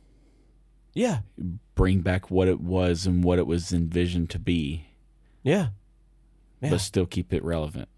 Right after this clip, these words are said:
Speaker 2: And there's
Speaker 1: Yeah.
Speaker 2: enough nostalgia factor out there. They, like we talked about a couple episodes ago, they've got a lot of this shit in a warehouse somewhere.
Speaker 1: <laughs> Yeah.
Speaker 2: Somebody wants to look at
Speaker 1: Yeah.
Speaker 2: it.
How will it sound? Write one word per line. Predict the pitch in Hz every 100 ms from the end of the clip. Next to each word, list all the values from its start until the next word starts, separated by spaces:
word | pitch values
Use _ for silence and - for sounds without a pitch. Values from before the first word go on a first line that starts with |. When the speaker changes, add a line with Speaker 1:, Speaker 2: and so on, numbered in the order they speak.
| -
Speaker 2:
And | 80 82 -
there's | 82 95 92
Speaker 1:
Yeah. | 92
Speaker 2:
enough | 90 -
nostalgia | 87 - 95 90 85
factor | 87 78 80 - 78
out | 73 -
there. | 78 78 73
They, | 78 85 -
like | 85 87
we | 98
talked | - 101 -
about | 104 101
a | 87
couple | - - 98
episodes | 110 - - -
ago, | 76 73 71 - - - - -
they've | 90
got | 85 95
a |
lot | 87 95
of | 87
this | 85
shit | - 92 -
in |
a | 87
warehouse | 90 85 87 82 -
somewhere. | 85 80 69 80 - _
Speaker 1:
<laughs> | -
Yeah. | 143
Speaker 2:
Somebody | 127 101 107 92
wants | 92 90
to | - 82
look | 90 -
at | 107
Speaker 1:
Yeah. |
Speaker 2:
it. | 95